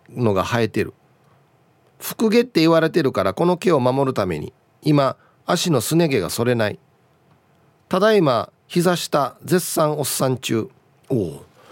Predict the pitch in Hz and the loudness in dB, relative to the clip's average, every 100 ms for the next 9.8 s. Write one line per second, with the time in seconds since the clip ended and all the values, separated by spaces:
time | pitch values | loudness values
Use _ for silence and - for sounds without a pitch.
0 | - - _ _ _ _ - 190 190 - | -20 -20 _ _ _ _ -2 -2 -2 -2
1 | 202 190 190 147 98 85 80 - - _ | 2 2 2 0 -4 -6 -10 -14 -20 _
2 | - - _ - - - 208 226 208 - | -20 -20 _ -20 -16 -4 0 0 0 0
3 | 196 202 - - 175 156 143 - 160 147 | 2 0 0 0 0 0 -4 -2 0 -2
4 | - 135 120 - _ _ _ _ _ - | 0 0 0 -4 _ _ _ _ _ -6
5 | 185 139 120 101 - _ _ _ _ _ | -4 -2 -2 -2 -6 _ _ _ _ _
6 | _ _ 285 320 320 330 339 392 508 523 | _ _ 0 2 2 4 4 4 4 4
7 | 554 202 196 185 - 202 208 190 147 123 | 4 4 2 2 2 4 4 4 4 4
8 | 131 123 104 98 90 80 104 - _ _ | 4 2 0 -2 -2 -2 -4 -8 _ _
9 | _ _ _ _ - 247 151 | _ _ _ _ 0 2 2